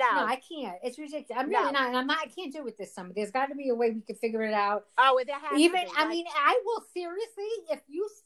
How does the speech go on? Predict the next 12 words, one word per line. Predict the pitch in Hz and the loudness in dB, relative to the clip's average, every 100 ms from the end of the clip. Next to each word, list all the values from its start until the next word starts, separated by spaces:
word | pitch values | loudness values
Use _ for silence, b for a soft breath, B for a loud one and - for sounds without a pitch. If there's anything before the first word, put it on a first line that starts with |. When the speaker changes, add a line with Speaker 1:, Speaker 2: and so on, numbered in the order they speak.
| - | -10
Speaker 1:
said | 359 359 | -10 -8
to | 370 | -12
me, | 330 294 | -12 -10
"Come, | 294 320 330 311 277 | -6 -4 -6 -6 -2
look, | 277 | -2
I'm | 262 247 | -2 -4
gonna | 262 254 | -4 -2
have | 277 | -4
a | 240 | -2
barbecue, | 254 269 285 - 285 | 0 0 -2 -10 -10
but | 240 220 | -10 -10
w-, | 220 226 | -8 -8